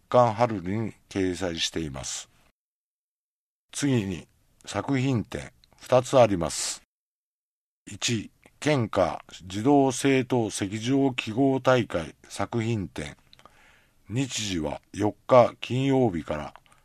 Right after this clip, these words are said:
十三日日曜日まで、午前九時から午後四時半。場所と問い合わせは、同風記念館、電話八二の六一一零へ。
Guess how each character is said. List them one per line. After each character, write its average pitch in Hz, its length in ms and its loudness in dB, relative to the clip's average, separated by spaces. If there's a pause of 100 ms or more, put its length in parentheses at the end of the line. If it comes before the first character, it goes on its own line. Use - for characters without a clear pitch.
(140)
十 127 240 -2
三 101 300 0
日 - 420 -8
日 101 360 -6
曜 131 200 4
日 87 160 -4
ま 76 140 -8
で、 - 180 -18 (540)
午 127 160 0
前 107 240 0 (140)
九 131 120 -6
時 127 140 -4
か 87 120 -2
ら 76 220 -10 (160)
午 123 180 2
後 104 260 -4
四 95 160 -4
時 104 120 -2
半。 92 300 -2 (920)
場 113 140 4
所 131 160 0
と 127 280 0
問 123 220 0
い 123 80 4
合 117 80 6
わ 110 120 2
せ 107 120 -2
は、 98 260 0 (240)
同 131 300 2
風 123 260 -2
記 113 120 -10
念 113 260 -2
館、 73 240 -8 (580)
電 123 300 2
話 113 280 6 (140)
八 113 340 -4
二 135 260 0
の 76 280 -6 (140)
六 135 400 -2
一 120 400 -4
一 110 260 -6
零 104 280 2
へ。 65 260 -12